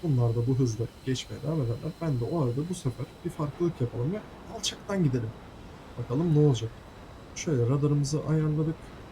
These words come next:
İşte yüz yirmiye sekiz. Yeterli, ideal ve teşekkürler. Helal olsun. Helal olsun.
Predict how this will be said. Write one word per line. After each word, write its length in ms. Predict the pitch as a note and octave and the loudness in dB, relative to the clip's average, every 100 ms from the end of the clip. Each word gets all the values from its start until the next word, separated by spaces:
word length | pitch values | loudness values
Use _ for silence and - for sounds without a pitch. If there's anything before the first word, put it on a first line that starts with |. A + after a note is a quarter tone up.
| - - - - - - - - - - - | -16 -18 -16 -16 -16 -16 -16 -16 -16 -12 -8
İşte 340 | - C3 A#2 - - - - - D3+ | -4 0 -2 -4 -12 -18 -18 -8 -2
yüz 260 | F3 D3+ | 2 4
yirmiye 360 | D#3 C#3 C3+ C3+ | 6 6 4 0
sekiz. 480 | - A#2+ - - - A2+ - - - | -4 -8 -8 -8 -8 -8 -10 -12 -8
Yeterli, 380 | E3 - - C3+ A#2 | -6 -6 -8 -6 -2
ideal 340 | E3 A#2+ C3 E3 - - | 0 2 0 -6 -12 -6
ve 180 | D#3+ D#3+ - - | -2 -2 -4 -4
teşekkürler. 680 | C#3 - A#2 - C3 D#3+ - - - - - - | -2 -2 -6 -6 -6 -6 -8 -16 -18 -18 -20 -6
Helal 260 | D3+ B2+ G#2 - | 0 0 -2 -6
olsun. 200 | - - - - - - - | -12 -12 -14 -16 -18 -12 -4
Helal 340 | E3 A2+ - | -2 -2 -4
olsun. 280 | - - | -10 -12